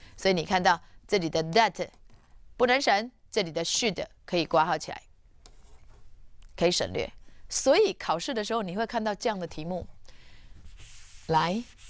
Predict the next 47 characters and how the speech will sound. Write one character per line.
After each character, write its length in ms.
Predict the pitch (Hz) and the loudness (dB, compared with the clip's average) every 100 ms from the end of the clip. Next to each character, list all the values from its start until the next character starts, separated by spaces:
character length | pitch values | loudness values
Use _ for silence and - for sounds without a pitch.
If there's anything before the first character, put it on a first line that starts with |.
| - - | -20 -2
我 120 | - | 2
写 200 | 427 247 | 4 4
了 100 | 214 | 2
should， 400 | 226 - 269 196 170 | 0 -2 0 -2 -2
同 200 | 196 208 | -4 -2
学 120 | 202 | -2
很 180 | 196 160 | -4 -4
清 160 | 214 | -4
楚 120 | 220 156 | -4 -4
的 80 | |
知 220 | 160 175 170 | -4 -4 0
道。 200 | 170 - - - - - - - | 0 -2 -12 -20 -20 -20 -20 -4
可 120 | 196 | 0
是 120 | 175 | 2
当 180 | 226 233 | 4 4
我 120 | 214 | 4
这 100 | 175 | 0
样 100 | 214 | -2
的 60 | 185 | -2
写 180 | - 147 | -6 -6
的 80 | |
时 140 | 156 180 | -2 0
候， 160 | 160 - - - - | -2 -4 -18 -20 -20
很 160 | - 170 | -4 2
多 100 | 208 | 4
同 180 | 214 180 | 4 2
学 120 | 170 | 0
会 180 | 180 175 | 0 0
说： 440 | - 175 170 196 - - - - - | 0 0 0 -2 -12 -20 -20 -10 -2
“老 100 | 208 | 2
师， 120 | 311 | 2
你 140 | 311 | 2
写 200 | 311 196 | 2 2
错 220 | - 262 190 | 2 2 2
了。” 200 | 160 - - - - - | 0 -6 -18 -20 -18 2
Suggested 800 | 262 262 - 330 - 254 196 190 | 4 4 4 4 4 0 -2 0
that 200 | 214 220 | 0 0
Jack， 320 | - 285 - - - - - | 0 0 -2 -6 -20 -20 -2
要 280 | 330 381 302 | 4 4 2
么 320 | 240 170 190 _ - - - - - - | 0 -2 -4 _ -20 -20 -20 -20 -18 -2
加 220 | - 302 - | 4 4 4
E 180 | 302 | 0
D 360 | 294 302 311 320 - | 0 0 0 -4 -4
用 240 | 269 254 | 0 0
过 180 | 233 254 | 2 0
去 200 | 226 233 | 0 -4
式。 280 | 202 208 - | -6 -6 -8